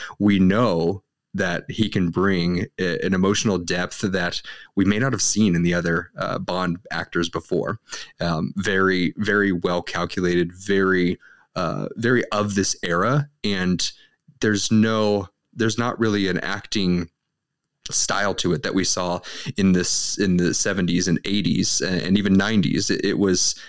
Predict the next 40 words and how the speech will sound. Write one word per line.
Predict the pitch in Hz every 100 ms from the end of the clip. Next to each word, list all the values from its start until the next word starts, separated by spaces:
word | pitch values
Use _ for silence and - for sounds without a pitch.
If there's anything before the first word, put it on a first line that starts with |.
| -
it | - 104
was, | 95 90 90
"This | 107 143 -
is | 120 -
as | 64 92 -
real | 95 104 113 110
as | 98
I | 95
can | 90 92 82
bring | 92 107
it | 98 -
to | -
you | 85 87 76 -
if | -
I | 98
were | 101 95
a | 90
real | 87 101 110 127
person." | - 120 113 - - 73 - - - -
And | 98 95 92
he | 104
did | 127 156
that. | 87 - -
And | 87
it | 90
was | 92 95
super | - - - - 143 143
fascinating | 117 95 92 - 95 87 85
to |
watch. | 87 110 117 - - - - - _
He | -
did | 92
a, | 90 85 90 90 -
a, | 92
a, |
just | - 107 -
an | 92 85
all-star | 98 101 - 90
job. | 85 90 90 95 - 101
Um, | 98 - 123